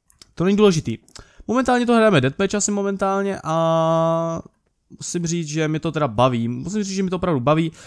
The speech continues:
Takže pokud bychom dali pro tohle video takových tři sta padesát lajků, tak určitě natočím další díl. Je to jen na vás.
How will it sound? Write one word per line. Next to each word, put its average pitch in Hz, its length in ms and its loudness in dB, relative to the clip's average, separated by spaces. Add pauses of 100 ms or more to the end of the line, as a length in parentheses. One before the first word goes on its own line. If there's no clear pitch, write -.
(120)
Takže 190 160 2
pokud 240 200 0
bychom 226 200 0
dali 214 160 4
pro 196 160 0
tohle 180 220 4
video 170 240 2
takových 151 560 0
tři - 160 -8
sta 208 100 -2
padesát 175 360 0
lajků, 151 320 0
tak 135 160 -4
určitě 135 200 -4
natočím 120 300 -2
další 180 360 4
díl. 180 260 2
Je 156 60 2
to 120 100 -2
jen 117 80 -2
na 160 80 0
vás. 175 520 0